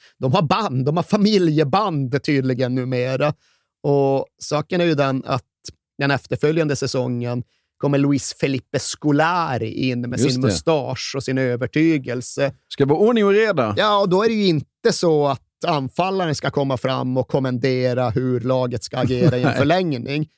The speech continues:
Speaker 1: Det är inte så att Drogba ska tro att han kan styra laguttagningar och taktiska upplägg. Så de får ju aldrig någon kemi. De uppskattar inte alls varandra. Och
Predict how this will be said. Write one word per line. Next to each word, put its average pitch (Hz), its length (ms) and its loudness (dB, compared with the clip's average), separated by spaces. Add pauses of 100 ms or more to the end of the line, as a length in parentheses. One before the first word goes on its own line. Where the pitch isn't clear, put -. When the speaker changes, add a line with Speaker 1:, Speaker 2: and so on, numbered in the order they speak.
(100)
Speaker 1:
Det 147 60 -4
är - 20 0
inte 143 180 -2
så 156 120 0
att - 180 -4
Drogba 139 580 0 (380)
ska - 300 -2
tro 143 280 0
att 131 120 -4
han 156 200 -2
kan 139 140 -4
styra 135 420 0
laguttagningar 127 1000 -2
och 123 80 -6
taktiska - 460 -6
upplägg. 143 760 0 (300)
Så 135 580 0
de 151 340 0
får 160 160 0
ju 135 40 2
aldrig 131 320 -2
någon 143 140 -2
kemi. 147 560 -4
De 139 420 -2
uppskattar - 520 -8
inte 139 220 -4
alls 175 280 0
varandra. 127 600 -2 (380)
Och 147 600 4